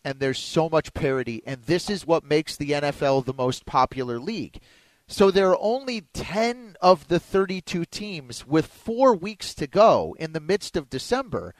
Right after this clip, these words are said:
that have a chance to make the playoffs. And I was actually looking at it, Ian. I think that of those twenty-two, there are probably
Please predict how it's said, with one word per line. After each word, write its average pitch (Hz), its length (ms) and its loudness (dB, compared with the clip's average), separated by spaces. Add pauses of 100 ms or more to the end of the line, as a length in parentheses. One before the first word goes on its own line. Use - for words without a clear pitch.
(400)
that 170 120 2
have 185 240 2
a 208 60 2
chance 185 400 -4
to 185 100 -4
make 175 200 0
the 165 80 -4
playoffs. 196 420 2 (420)
And 196 140 4
I 220 40 6
was 240 140 4
actually 285 340 -2
looking 226 320 -4
at 202 140 2
it, 170 80 -8
Ian. 185 220 -6
I 160 140 -2
think - 380 -8
that 175 180 0 (160)
of 202 280 6
those 175 320 0
twenty-two, 175 960 -6 (420)
there 196 260 0
are 196 80 4
probably 226 760 -2